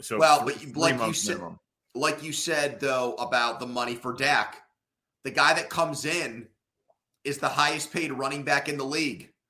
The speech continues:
Speaker 2: So I
Speaker 1: Yep.
Speaker 2: don't have a lot of <laughs> empathy for you in that
Speaker 1: Yep.
Speaker 2: situation. You got another guy to turn to, and all things considered, it wasn't like Elliott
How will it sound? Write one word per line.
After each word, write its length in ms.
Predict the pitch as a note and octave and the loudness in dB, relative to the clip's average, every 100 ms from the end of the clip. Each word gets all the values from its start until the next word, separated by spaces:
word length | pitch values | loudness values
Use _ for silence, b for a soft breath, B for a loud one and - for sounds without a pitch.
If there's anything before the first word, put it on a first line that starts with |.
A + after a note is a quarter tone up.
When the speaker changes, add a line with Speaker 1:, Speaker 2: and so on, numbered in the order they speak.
| _ | _
Speaker 2:
So 140 | - C3+ | -8 0
I 120 | C3+ | 2
Speaker 1:
Yep. 80 | G#3+ | 4
Speaker 2:
don't 120 | E3 D#3+ | 2 2
have 160 | E3+ | -2
a 40 | D#3 | 0
lot 200 | D3+ D3+ | 2 2
of 80 | C#3+ | 2
<laughs> 40 | |
empathy 680 | C#3+ - - A#3 - C#4 - | -2 -4 -10 -14 -2 0 0
for 360 | - - A3+ | -4 -2 -2
you 440 | - A#3 A3 G3 - B B - | 0 0 0 0 -4 B B -4
in 160 | F3+ F3+ | -2 6
that 140 | F3+ | 6
Speaker 1:
Yep. 80 | - | 6
Speaker 2:
situation. 840 | G3 F#3 G3 F#3+ G3 G3 D3 G2 - _ _ _ _ _ _ | 0 -2 -2 0 0 0 -4 -6 -14 _ _ _ _ _ _
You 160 | C#3+ E3+ | -8 0
got 260 | F3+ F#3 G3 | 6 6 6
another 260 | G3 F3+ | 2 2
guy 180 | F3 F3 | 2 4
to 80 | D#3+ - | 2 -2
turn 260 | F3 G3+ - | -2 -2 -4
to, 300 | C#3+ C#3 C#3 | -4 -4 -4
and 240 | C#3+ C#3 C#3 | -8 -8 0
all 220 | E3 E3 | 0 2
things 240 | F3 D#3 | -4 -6
considered, 640 | - B2+ - F#3+ D#3 D3+ D#3+ _ _ _ _ - | -10 -10 -6 0 0 0 -4 _ _ _ _ -10
it 100 | C3+ | -8
wasn't 300 | D3 F3+ G3 | -4 -2 -2
like 180 | F3 D#3 B2+ | -2 -2 -2
Elliott 480 | D#3+ E3+ D3+ C#3+ | -2 -2 -4 -4